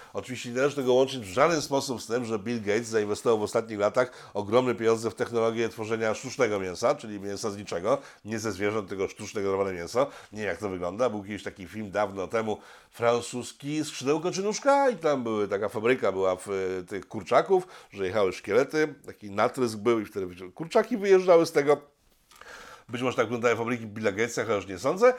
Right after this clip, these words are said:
E, no więc, że ten raport jest przekłamany kompletnie i należy go zacząć, e, mocno, e, negatywnie oceniać.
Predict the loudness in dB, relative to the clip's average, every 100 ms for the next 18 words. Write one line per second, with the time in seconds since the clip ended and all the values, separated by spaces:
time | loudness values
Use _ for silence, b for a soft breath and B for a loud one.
0 | B B 2 2 2 0 -2 -4 -2 0
1 | 4 4 4 0 -2 -6 -2 2 2 2
2 | -2 0 2 2 0 -4 -4 -8 -4 2
3 | 2 2 -2 4 6 6 2 4 2 2
4 | -2 0 2 0 -2 -6 -2 0 0 -2
5 | -2 0 2 2 -2 -4 -2 -2 -2 -4
6 | -8 -12 -20 -18 -8 -4 2 2 2 -4
7 | -4 -6 -6 -6 -4 -2 0 0